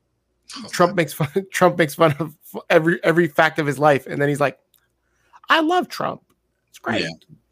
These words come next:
Speaker 1: Well, there's a lot like that. Uh, well, different show. Um, yeah.
Speaker 2: <laughs>
Speaker 1: I, I, I'm the Ted Cruz of this podcast.
Speaker 2: Um, let's talk about Andrade for a second.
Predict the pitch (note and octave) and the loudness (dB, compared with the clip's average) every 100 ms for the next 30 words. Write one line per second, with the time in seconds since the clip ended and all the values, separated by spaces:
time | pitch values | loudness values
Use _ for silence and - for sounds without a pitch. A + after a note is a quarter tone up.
0 | - B2 G2+ F#2+ G2+ G2 F2+ D#2 D2+ D#2+ | -18 -10 -6 -6 -4 -4 -4 -8 -14 -16
1 | D2 - G2+ F#2 F2 - D#2 _ - - | -16 -14 -10 -8 -8 -12 -20 _ -20 -20
2 | - _ _ _ _ B2 G2+ - _ - | -20 _ _ _ _ -12 -12 -12 _ -4
3 | C#3+ A2+ - - - - - B2+ B2+ A#2+ | -2 -2 -6 -10 -18 -16 -2 0 2 0
4 | B2 C3+ - C#4 C#4 - _ - F#3 - | -4 -6 0 4 4 2 _ -12 -12 -12
5 | E3+ _ _ _ _ - A#2+ C3 A#2 A#2+ | -20 _ _ _ _ -4 -4 -2 0 0
6 | A#2+ A2+ A#2 B2 A2+ A2+ A2+ G#2 A#2 G#2 | -2 -4 -2 -2 -2 -2 -6 -4 -4 -4
7 | G2+ F#2+ F#2 F2 E2 D#2+ D2 - - _ | -6 -6 -6 -6 -10 -12 -14 -14 -16 _
8 | _ _ _ _ _ _ _ F#3+ G3+ G3 | _ _ _ _ _ _ _ 0 2 2
9 | F#3+ A#3 _ _ _ _ _ _ _ - | 0 -10 _ _ _ _ _ _ _ -2
10 | C#4+ - - A#3+ A3+ E3+ D#3+ C#3+ C3 B2+ | -2 -2 0 0 2 2 2 2 -2 -2
11 | A#2 A2 A#2+ A#2+ A#2+ A2+ - | -2 -6 -10 -10 -10 -12 -14